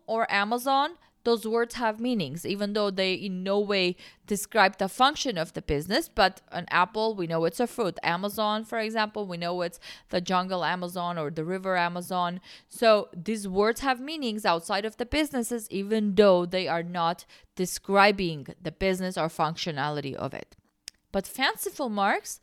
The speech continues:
have no meaning outside of the businesses. So as you can imagine, you do have to do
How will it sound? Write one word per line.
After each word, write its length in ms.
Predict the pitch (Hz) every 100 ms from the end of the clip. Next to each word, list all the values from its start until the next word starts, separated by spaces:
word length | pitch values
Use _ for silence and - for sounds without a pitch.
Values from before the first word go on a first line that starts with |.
| _ _ -
have 240 | 240 226
no 260 | 240 269 302
meaning 360 | 262 262 220
outside 360 | 156 151 160 139
of 160 | -
the 160 | - - -
businesses. 640 | 147 143 131 - - - - _ - - -
So 140 | - -
as 280 | 220 233 277
you 60 |
can 200 | 277 277
imagine, 760 | 247 254 330 359 190 139 151 220 _ - - - -
you 280 | 202 254
do 500 | 226 175 - 240 311
have 420 | 392 277 247 262 -
to 160 | 247
do 400 | 196 202 208 208